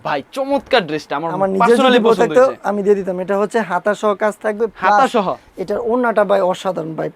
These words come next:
Speaker 2: প্রেমে পড়ার মতো একটা ওড়না, ভাই। আর এটা কাপড়টা অসাধারণ, এই যে দেখেন।
Speaker 1: চমৎকার কিন্তু ভাই
Speaker 2: ওড়নাটা
Speaker 1: ডিজাইনটা।
Speaker 2: দেখেন একবার, just wow।
Speaker 1: ওয়াও একটা
Speaker 2: আর
Speaker 1: ওড়না।
Speaker 2: এটা, এটা হচ্ছে যে বেশি কমেন্ট করবে তার জন্য।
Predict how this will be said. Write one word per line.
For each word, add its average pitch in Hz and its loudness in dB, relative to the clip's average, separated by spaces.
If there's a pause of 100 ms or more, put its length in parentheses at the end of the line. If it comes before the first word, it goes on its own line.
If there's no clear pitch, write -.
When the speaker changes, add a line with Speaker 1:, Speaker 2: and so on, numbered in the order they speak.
Speaker 2:
প্রেমে 208 0
পড়ার 202 0
মতো 180 -8
একটা 156 -12
ওড়না, 147 -14
ভাই। 135 -18 (720)
আর 175 -8
এটা 175 0
কাপড়টা 185 0
অসাধারণ, 170 0 (120)
এই 160 -8
যে 147 -8
দেখেন। 214 -6
Speaker 1:
চমৎকার 196 -4
কিন্তু 147 -10
ভাই 143 -8
Speaker 2:
ওড়নাটা 196 0
Speaker 1:
ডিজাইনটা। 160 -2
Speaker 2:
দেখেন 151 -10
একবার, 151 -12 (120)
just 180 -2 (160)
wow। 143 -2 (200)
Speaker 1:
ওয়াও 123 -6
একটা - -16
Speaker 2:
আর 120 -8
Speaker 1:
ওড়না। 190 -4
Speaker 2:
এটা, 196 2
এটা 208 4
হচ্ছে 214 0
যে 196 4
বেশি 208 0
কমেন্ট 208 0
করবে 220 4
তার 185 2
জন্য। 208 0